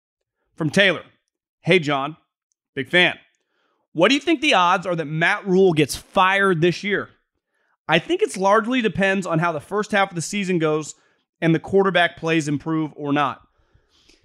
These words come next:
Yeah, I mean, I, I just don't, a-, as of recording this, I mean, Sam Darnold's their quarterback. If Sam Darnold's their quarterback, they're not gonna make the playoffs. I was wrong.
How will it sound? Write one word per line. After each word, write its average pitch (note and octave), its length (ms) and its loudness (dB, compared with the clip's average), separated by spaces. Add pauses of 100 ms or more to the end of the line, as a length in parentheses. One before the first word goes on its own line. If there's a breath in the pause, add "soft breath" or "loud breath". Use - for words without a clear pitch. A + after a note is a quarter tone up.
(240)
Yeah, F#3+ 180 6
I F3+ 40 2
mean, E3+ 120 2
I, E3+ 200 -2
I F3 40 -2
just F3 220 -2
don't, F3+ 400 2
a-, F3+ 40 0
as F3+ 280 0
of F#3 100 2
recording F#3+ 440 4
this, D#3 460 0
I E3 80 4
mean, D#3 200 4
Sam F#3+ 220 0
Darnold's F3 280 0
their D#3 100 -2
quarterback. C3+ 520 -2 (120)
If D#3+ 120 0
Sam A3 240 2
Darnold's A#3+ 280 0
their A3+ 100 -2
quarterback, D#3 540 2
they're D#3 120 0
not D#3+ 180 2
gonna D#3 120 0
make D3+ 160 0
the C#3 60 -10
playoffs. A2+ 480 -6 (360)
I F3+ 100 6
was G#3+ 140 6
wrong. C3+ 340 0